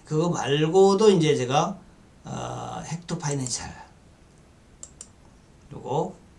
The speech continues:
어, 지금 양봉 계속입니다. 요것도 뚫고 올라갈 것 같은 느낌이에요. 다날. 예, 그리고 엔에이치엔 케이씨피 좋죠. 이런 거 엔에이치엔 케이씨피 좋습니다.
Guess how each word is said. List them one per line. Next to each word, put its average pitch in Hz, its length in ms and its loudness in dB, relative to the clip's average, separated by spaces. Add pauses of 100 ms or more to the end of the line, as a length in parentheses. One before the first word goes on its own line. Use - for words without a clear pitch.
(120)
어, - 180 -14
지금 131 280 -6
양봉 147 280 0
계속입니다. 147 640 0 (640)
요것도 151 360 -2
뚫고 170 260 -4
올라갈 156 320 -2
것 - 40 -14
같은 139 500 -6
느낌이에요. 123 440 -8
다날. 147 760 -2 (800)
예, - 200 -16
그리고 - 500 -12
엔에이치엔 175 520 2
케이씨피 123 880 0
좋죠. - 320 -12
이런 101 260 -12
거 131 180 -12
엔에이치엔 127 460 -8
케이씨피 123 680 -10
좋습니다. - 580 -18